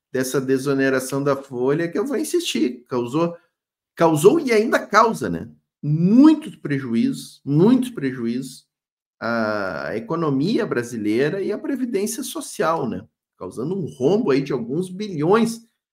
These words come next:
nesses, eh, mais de dez anos aí que essa desoneração está entre nós, né? E quem é que é desonerado?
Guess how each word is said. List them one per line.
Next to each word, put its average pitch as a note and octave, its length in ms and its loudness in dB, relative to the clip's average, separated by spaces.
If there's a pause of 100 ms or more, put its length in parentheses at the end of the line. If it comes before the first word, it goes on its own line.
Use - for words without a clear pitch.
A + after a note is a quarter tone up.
(140)
nesses, B2 760 -4
eh, A2 200 -4 (300)
mais C#3 340 4
de F#3 100 4
dez D#3 400 2
anos C3+ 380 2
aí G#2+ 320 -4 (320)
que - 80 -8
essa G#2+ 220 -6
desoneração A#2 880 -4
está C3+ 360 -4
entre D3 300 -6
nós, G#2 460 -8 (1080)
né? G#3 220 -6
E A#3 80 -6
quem C#4 140 -6
é A#4 100 -4
que A4+ 120 -4
é F#4 40 4
desonerado? F3 760 2